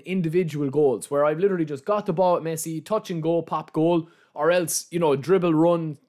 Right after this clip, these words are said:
t-, double touch, ball roll, whatever you wanna do. You can train him up whatever way you want. He doesn't have ball roll, obviously, but his double touch is insane. The other Messi that I had did have ball ro-, uh, ball roll, right, or advanced double touch. Absolutely insane.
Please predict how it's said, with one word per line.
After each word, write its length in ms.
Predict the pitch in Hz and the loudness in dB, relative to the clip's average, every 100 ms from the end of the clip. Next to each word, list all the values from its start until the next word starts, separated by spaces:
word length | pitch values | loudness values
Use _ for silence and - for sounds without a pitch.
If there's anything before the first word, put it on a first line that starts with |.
| - | -6
t-, 160 | 175 156 | -4 0
double 240 | 170 180 | 0 0
touch, 440 | 165 185 180 - - - _ | 0 0 0 -6 -16 -20 _
ball 220 | - 180 180 | 0 2 4
roll, 180 | 180 | 2
whatever 260 | 175 190 190 | 2 2 2
you 80 | 180 | 0
wanna 220 | 175 165 | 0 0
do. 180 | 156 170 | 2 2
You 120 | 151 | 0
can 120 | 165 | -4
train 240 | 160 185 175 | -4 -2 0
him 120 | 170 | 0
up 100 | 160 | 0
whatever 260 | 156 160 | 2 2
way 140 | 151 156 | 2 0
you 80 | 139 | 0
want. 280 | 160 143 120 | 0 -2 -6
He 80 | |
doesn't 380 | 143 196 208 190 | -4 0 0 -2
have 220 | 160 170 | -4 -2
ball 200 | 151 160 | 0 0
roll, 180 | 156 147 | 2 2
obviously, 320 | 147 143 135 | 0 -2 -4
but 140 | 139 131 | -6 -6
his 100 | 127 | -4
double 220 | 165 160 | -2 -2
touch 240 | 160 151 | -6 -8
is 100 | 135 | -10
insane. 640 | 120 120 - - 156 160 151 - _ _ | -12 -8 -6 -4 -2 -2 -4 -8 _ _
The 100 | 147 | -4
other 180 | 139 185 | 0 0
Messi 300 | 175 175 160 | 0 -4 -6
that 120 | 151 | -6
I 80 | 156 | -4
had 200 | 147 147 | -2 -2
did 120 | 147 | -2
have 160 | 143 127 | -2 0
ball 240 | 143 139 | 2 2
ro-, 220 | 123 113 117 | 2 -2 -4
uh, 180 | 127 120 | -4 -4
ball 240 | 113 135 | 0 0
roll, 200 | 127 104 | 0 -2
right, 220 | 98 135 127 | -2 -2 -2
or 80 | |
advanced 380 | 123 113 131 127 | -4 -4 -8 -4
double 180 | 131 120 | -4 -4
touch. 280 | 117 110 - _ _ _ | -4 -6 -10 _ _ _
Absolutely 640 | 190 220 - 220 220 180 175 | -2 -2 -2 -2 -2 -2 -4
insane. 420 | 165 180 131 | -2 -2 -2